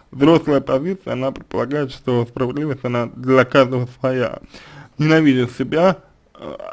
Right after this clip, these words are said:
опять же, непринятие себя, а, обвинение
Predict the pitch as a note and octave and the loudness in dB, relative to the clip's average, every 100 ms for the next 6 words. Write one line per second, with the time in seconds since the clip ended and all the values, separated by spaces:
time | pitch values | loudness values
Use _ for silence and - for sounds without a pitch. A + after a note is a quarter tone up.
0 | - - - C#3+ B2+ A#2+ B2 A2+ A#2+ A2+ | -16 -10 0 4 4 4 0 0 0 2
1 | G#2 - C3+ C3+ D#3 D#3+ D#3 - - B1 | 0 0 -6 -6 -6 -2 -2 -2 -8 -8
2 | - C#3+ B2+ C3 C3+ B2+ B2 B2 C#3 C#3 | -2 -2 0 2 4 6 4 4 2 2